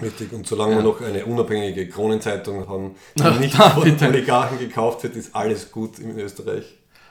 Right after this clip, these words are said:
Speaker 2: Ja, ja, genau.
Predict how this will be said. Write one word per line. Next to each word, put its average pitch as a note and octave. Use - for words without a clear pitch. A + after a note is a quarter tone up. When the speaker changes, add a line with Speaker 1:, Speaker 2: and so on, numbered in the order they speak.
Speaker 2:
Ja, G2
ja, F2
genau. -